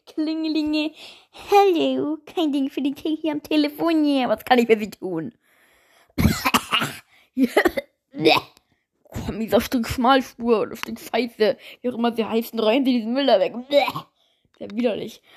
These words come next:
Ähm, ja, hallo, ähm, ja, hier spricht wieder das F B I. Genau, ja. Gegen Sie wurde Anzeige erstattet. Was?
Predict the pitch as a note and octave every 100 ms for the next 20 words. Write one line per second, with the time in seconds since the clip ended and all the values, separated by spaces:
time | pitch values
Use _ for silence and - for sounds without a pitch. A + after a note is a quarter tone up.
0 | - - A#3 C4+ C#4+ D4 C#4+ E4 D4 C4
1 | C#4+ A#3+ G#3 - G3+ G#3+ - A#3+ A3 G#3
2 | A3+ C4 B3 A3 A3 - A3+ - A3 E2
3 | - - _ _ _ _ _ _ _ _
4 | _ _ _ _ _ _ _ G#3+ C#4 C4
5 | G#3+ - A3+ G3 - _ _ _ _ _
6 | _ _ A3 G#3+ B3+ A#3+ B3 A#3 C#4 C#4
7 | - D4+ D#4 D#4 D4 A#3+ - G3+ - F3+
8 | - - - - _ _ - B3+ A4+ G#5+
9 | G5+ - - -